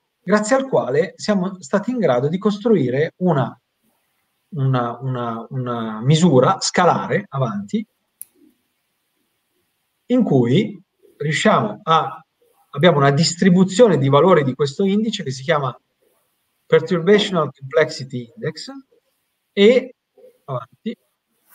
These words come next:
in cui abbiamo calibrato prima di tutto in una popolazione di soggetti sani e coscienti, oppure incoscienti perché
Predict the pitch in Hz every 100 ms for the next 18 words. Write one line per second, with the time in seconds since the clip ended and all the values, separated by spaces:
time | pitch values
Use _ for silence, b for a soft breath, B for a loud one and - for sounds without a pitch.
0 | - - _ _ _ _ _ - - -
1 | _ _ _ _ _ _ _ _ _ _
2 | _ _ _ _ _ _ - 202 - 165
3 | 131 - _ _ 147 170 151 107 - -
4 | 190 180 175 196 190 147 131 117 139 139
5 | 139 139 175 - 131 131 127 131 143 135
6 | 139 202 175 139 135 131 170 175 139 -
7 | 196 180 151 123 113 _ _ _ _ _
8 | _ _ _ _ _ _ _ _ _ _
9 | 147 135 151 - 202 151 123 - - -
10 | _ _ _ _ _ _ _ _ _ _
11 | _ _ - 143 - 196 165 123 117 -
12 | 156 135 147 139 190 180 139 131 117 127
13 | - - 151 143 -